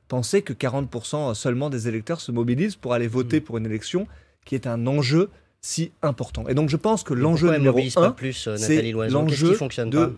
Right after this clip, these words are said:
Speaker 1: mobilisation.
Speaker 2: Mm.
Speaker 1: Je crois qu'il y a une différence entre ce qui se passe sur le terrain. Vous savez, nous avons mené plus de quatre cents réunions publiques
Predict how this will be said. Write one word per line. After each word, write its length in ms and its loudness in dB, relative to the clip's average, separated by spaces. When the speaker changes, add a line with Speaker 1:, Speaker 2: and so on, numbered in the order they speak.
Speaker 1:
mobilisation. 800 0
Speaker 2:
Mm. 160 -6
Speaker 1:
Je 80 -10
crois 160 -2
qu'il 100 -8
y 40 -2
a 40 0
une 40 -2
différence 440 -6
entre 200 -12
ce 80 -12
qui 100 -10
se 60 -14
passe 160 0
sur 120 -6
le 80 -4
terrain. 320 -2
Vous 40 -14
savez, 220 -4
nous 120 -4
avons 180 -2
mené 220 0
plus 180 -10
de 40 -20
quatre 140 -4
cents 160 -8
réunions 320 -4
publiques 400 -4